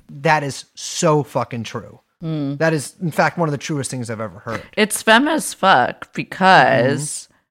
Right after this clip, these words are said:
Speaker 2: it's like sex.
Speaker 1: Also because women be shopping.
Speaker 2: Yeah,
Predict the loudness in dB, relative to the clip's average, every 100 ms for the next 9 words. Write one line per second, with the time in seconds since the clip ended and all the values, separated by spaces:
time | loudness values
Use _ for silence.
0 | _ _ -6 -2 2 2 0 -6 -4 -4
1 | -4 -10 -20 -20 -20 -20 _ _ _ -20
2 | _ 6 6 4 0 2 0 2 2 2
3 | 0 -2 -4 0 0 0 -8 -16 _ _
4 | _ _ -2 2 4 2